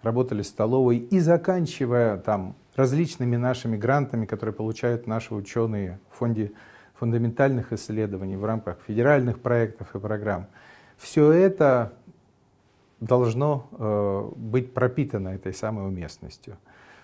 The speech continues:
Вот я хочу пожелать нам, чтобы эту уместность мы сохраняли. Это главное, мне кажется, фундаментальное условие, э, нашего существования.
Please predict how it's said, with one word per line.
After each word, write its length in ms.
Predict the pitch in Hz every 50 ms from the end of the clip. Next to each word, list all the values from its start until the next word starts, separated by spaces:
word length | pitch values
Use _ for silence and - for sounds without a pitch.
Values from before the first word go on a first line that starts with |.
| _ _
Вот 140 | 120 120 -
я 80 | 131
хочу 260 | - 139 131 131 127 120
пожелать 460 | - 117 107 127 143 156 151 143 -
нам, 140 | 117 107 -
чтобы 300 | - - - 101 101 104
эту 200 | 101 - - 113
уместность 600 | 113 123 127 113 - - - 196 185 - - -
мы 120 | 123 117
сохраняли. 840 | - - 107 - - 123 123 131 143 170 185 185 180 160 139 - - -
Это 460 | 117 113 113 - 117 113 107 107 - - - - - - - - _ _
главное, 600 | - 123 113 123 131 131 131 120 113 107 101 104 98
мне 180 | 98 95 95
кажется, 340 | - - 95 92 90 - -
фундаментальное 840 | - - - 117 104 113 107 110 107 101 101 - 123 117 110 101 95
условие, 720 | 95 95 95 - - 120 123 123 113 104 95 85 82 82 - - -
э, 420 | - - 92 90 87 82 - - - - 113 101 - - _ _
нашего 380 | 107 107 107 - - - 101
существования. 880 | 104 - - - - 98 - - - 92 92 87 76 76 82 82 80 80